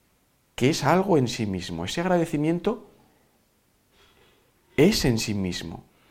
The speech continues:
No viene de nada externo. Te has ubicado en el estado de conciencia de agradecimiento.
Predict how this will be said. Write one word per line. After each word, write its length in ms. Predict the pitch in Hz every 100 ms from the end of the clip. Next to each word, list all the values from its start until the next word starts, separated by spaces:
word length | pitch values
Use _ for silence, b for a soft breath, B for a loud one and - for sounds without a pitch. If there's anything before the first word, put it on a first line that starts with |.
| b b b - -
No 240 | 110 160
viene 380 | 165 185 214 202
de 100 | 147
nada 220 | 139 139
externo. 680 | 135 - 110 98 90 85 b b b b
Te 120 | -
has 120 | 147 202
ubicado 520 | 196 - 180 196 220
en 120 | 160
el 120 | 120 104
estado 400 | - - 113 139
de 120 | 165
conciencia 500 | 175 165 143 139 185
de 80 | 196
agradecimiento. 880 | 135 95 90 87 104 175 - 92